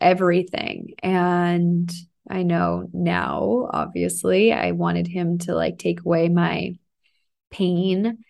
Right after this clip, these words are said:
and I had unrealistic expectations of him. And also feeling that rejection in that moment, uh,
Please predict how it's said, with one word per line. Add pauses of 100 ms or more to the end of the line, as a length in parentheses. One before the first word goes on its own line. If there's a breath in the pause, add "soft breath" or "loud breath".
(160 soft breath)
and
I
had
unrealistic
expectations
of
him. (880)
And (360)
also (300)
feeling
that
rejection
in
that
moment, (1200 soft breath)
uh,